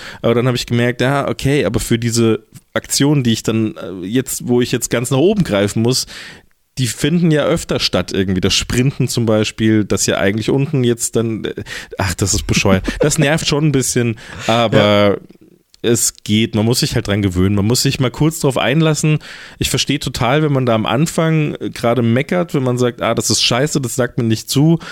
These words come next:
Speaker 1: Äh, gerade wenn man vielleicht nicht so viel spielt oder jetzt nach dem letzten Zelda-Teil nach, äh, wann, wann kam das raus? Zweitausendsiebzehn, nach sechs Jahren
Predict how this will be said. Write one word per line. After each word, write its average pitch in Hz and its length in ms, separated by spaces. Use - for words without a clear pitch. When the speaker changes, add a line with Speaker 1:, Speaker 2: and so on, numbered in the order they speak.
Speaker 1:
Äh, 120 400
gerade 117 260
wenn 123 100
man 117 120
vielleicht 113 300
nicht 131 100
so - 80
viel - 160
spielt 143 400
oder 110 100
jetzt 107 220
nach 113 140
dem 110 140
letzten 110 280
Zelda-Teil 113 760
nach, 113 500
äh, - 240
wann, 107 200
wann 107 140
kam 156 140
das 143 160
raus? 147 140
Zweitausendsiebzehn, 120 520
nach 107 140
sechs 120 280
Jahren 123 320